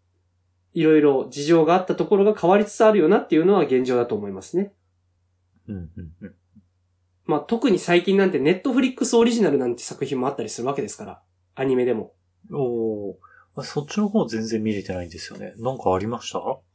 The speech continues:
Speaker 1: 一個おすすめはですね、ただね、この作品に関しては非常に重い作品なのですが、明石さんにはおすすめしたいといったものがございまして。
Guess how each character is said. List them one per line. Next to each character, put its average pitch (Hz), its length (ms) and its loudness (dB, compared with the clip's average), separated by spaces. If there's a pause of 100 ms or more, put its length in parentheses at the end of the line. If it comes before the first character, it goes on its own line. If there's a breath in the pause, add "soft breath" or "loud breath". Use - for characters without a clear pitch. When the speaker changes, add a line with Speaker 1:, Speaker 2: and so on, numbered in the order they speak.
(240)
Speaker 1:
一 190 220 -2
個 151 160 2
お 151 60 6
す 147 120 -4
す 170 60 -2
め 156 120 4
は 156 80 2
で 143 60 4
す 139 120 -4
ね、 123 200 -4
た 196 100 2
だ 175 80 4
ね、 143 320 2
こ 202 160 2
の 240 100 6
作 240 200 -2
品 226 100 2
に 214 80 4
関 226 200 2
し 196 40 -10
て 151 60 -2
は 139 60 0
非 185 180 0
常 233 200 6
に 240 100 2
重 233 240 4
い - 20 2
作 220 220 0
品 214 120 4
な 226 100 6
の 214 80 6
で 190 80 2
す 190 100 -4
が、 180 220 4
明 196 80 2
石 190 80 0
さ 175 100 0
ん 175 40 4
に 185 80 4
は 151 60 4
お 143 60 2
す - 100 -2
す 147 80 0
め 139 80 2
し - 80 -4
た 156 80 0
い 139 60 2
と 127 60 -2
い 110 40 -2
っ - 20 -20
た 110 80 -6
も 117 100 -6
の 117 60 -4
が 113 80 -10
ご 113 80 -6
ざ 117 80 -4
い 117 60 -4
ま 117 80 -4
し - 100 -10
て。 98 300 -12